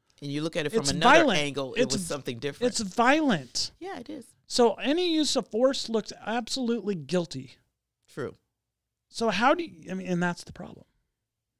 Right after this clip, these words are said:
Speaker 1: That is true. And there is a bill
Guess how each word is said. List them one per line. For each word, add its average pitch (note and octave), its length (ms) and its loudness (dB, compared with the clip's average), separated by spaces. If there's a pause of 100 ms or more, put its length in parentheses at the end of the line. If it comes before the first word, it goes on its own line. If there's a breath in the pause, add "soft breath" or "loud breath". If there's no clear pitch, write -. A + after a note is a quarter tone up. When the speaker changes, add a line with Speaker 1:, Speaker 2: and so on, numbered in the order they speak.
(1000 soft breath)
Speaker 1:
That D#3 140 -12
is G3 200 -12
true. - 560 -16 (760)
And C3+ 200 -10
there C#3+ 280 -10
is C#3 220 -12
a C3 40 -12
bill A#2+ 400 -10